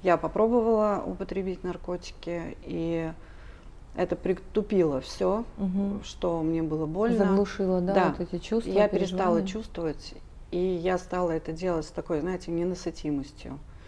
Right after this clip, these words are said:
Speaker 2: Мгм.
Speaker 1: Очень
Speaker 2: Сколько вам было лет, когда вы
Speaker 1: четырнадцать
Speaker 2: начали?
Speaker 1: лет.
Speaker 2: Четырнадцать лет.
Speaker 1: Да.
Speaker 2: И ваши друзья, они тоже были и четырнадцать, и старше, да?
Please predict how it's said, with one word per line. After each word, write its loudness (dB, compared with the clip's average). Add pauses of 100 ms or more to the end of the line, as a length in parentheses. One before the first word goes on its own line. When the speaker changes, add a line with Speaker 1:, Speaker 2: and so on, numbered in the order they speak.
Speaker 2:
Мгм. -6 (420)
Speaker 1:
Очень 6
Speaker 2:
Сколько 4
вам 6
было 6
лет, 4
когда 2
вы 6
Speaker 1:
четырнадцать 4
Speaker 2:
начали? -2
Speaker 1:
лет. -6 (320)
Speaker 2:
Четырнадцать 0
лет. 2
Speaker 1:
Да. -6
Speaker 2:
И 8
ваши 4
друзья, 6
они 8
тоже 4
были 6
и 2
четырнадцать, 0
и -4
старше, 0
да? 0